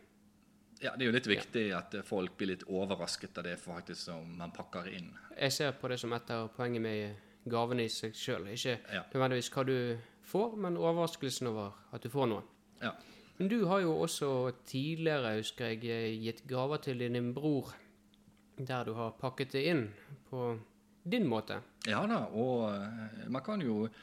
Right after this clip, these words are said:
Speaker 1: pakke ting inn sånn at det er vanskelig å, å se hva du gir, eller du kan pakke det inn sånn at det er litt lettere å, å se hva du gir.
Speaker 2: Fortell.
Speaker 1: Så, eh, det var en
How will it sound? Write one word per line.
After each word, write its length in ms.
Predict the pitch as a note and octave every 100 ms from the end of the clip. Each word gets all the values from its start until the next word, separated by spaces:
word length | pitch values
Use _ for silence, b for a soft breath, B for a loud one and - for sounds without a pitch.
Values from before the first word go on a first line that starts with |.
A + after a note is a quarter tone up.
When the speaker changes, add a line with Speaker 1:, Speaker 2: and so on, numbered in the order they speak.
| B B B B B -
Speaker 1:
pakke 300 | - - D3+
ting 240 | G3 D3
inn 460 | E3+ E3 A#2+ A2+ A#2
sånn 260 | - D3+ C3
at 100 | -
det 100 | A2+
er 160 | A2
vanskelig 760 | G#2 A2 G#2+ C#3 - - C#3 G#2
å, 600 | F2 F2 F2+ F2 D#2+ E2
å 40 | G2+
se 240 | - G#2+ F#2+ -
hva 200 | G2+ G2
du 120 | G#2+
gir, 400 | A2 C3 A3+ A#3 - D#3 -
eller 300 | F#3 F3 D#3
du 140 | D#3
kan 480 | D3 D3 D3+ D3+ D3+
pakke 280 | - D3+ F3
det 80 | F3
inn 80 | C#3+
sånn 120 | D#3
at 40 | D3
det 80 | F3+
er 40 |
litt 80 | F3+
lettere 540 | C3 - - G3+ C#3 F2
å, 380 | E2+ F2+ F2
å 40 | F2+
se 140 | G#2 E2
hva 240 | - F2
du 80 | F2
gir. 260 | F2 E2 D2+ - B B - -
Speaker 2:
Fortell. 380 | D3+ D#3+ C3+ G2+ B B B
Speaker 1:
Så, 480 | - D3+ D#3 D#3 D#3
eh, 440 | D#3 D#3+ E3 D#3+ D#3
det 100 | D#3+
var 280 | F3+ D#3 A#2+
en 220 | A#2+ A2+